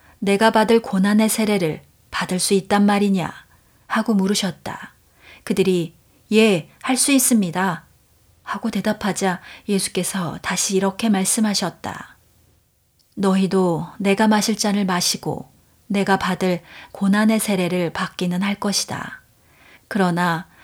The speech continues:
내 오른편이나 왼편 자리에 앉는 특권은 내가 주는 것이 아니다. 그 자리에 앉을 사람들은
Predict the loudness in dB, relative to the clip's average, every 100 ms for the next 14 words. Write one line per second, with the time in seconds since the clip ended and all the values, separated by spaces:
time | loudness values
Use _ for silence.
0 | -14 -2 2 4 4 4 0 0 0 0
1 | -2 -4 -4 -2 -2 0 0 2 2 2
2 | 2 0 -2 -6 -8 -4 -2 0 -2 -6
3 | -12 _ _ -4 -2 -2 0 2 2 2
4 | -2 -2 -2 -2 -4 -8 -10 _ _ _
5 | _ _ -20 -20 -4 -2 0 0 4 4
6 | 4 2 0 0 0 0 0 0 -2 -2
7 | -4